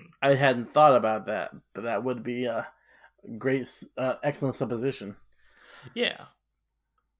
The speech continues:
Speaker 2: So, I don't know. I mean, maybe we'll, I, I assume we'll find out.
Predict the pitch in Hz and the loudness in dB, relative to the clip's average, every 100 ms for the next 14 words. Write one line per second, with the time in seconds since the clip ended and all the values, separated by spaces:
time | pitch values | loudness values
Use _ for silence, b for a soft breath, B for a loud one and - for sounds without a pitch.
0 | _ - 175 165 156 147 139 139 _ _ | _ -10 -4 -2 -2 -6 -10 -14 _ _
1 | _ _ _ _ - 208 220 185 208 180 | _ _ _ _ -10 -8 -4 -4 -2 -2
2 | 170 143 165 175 175 156 151 - 139 131 | 0 0 0 0 -2 -4 -6 -4 -4 -4
3 | - 135 135 147 - 165 180 123 - | -8 -10 -10 -10 -6 -4 -4 -6 -6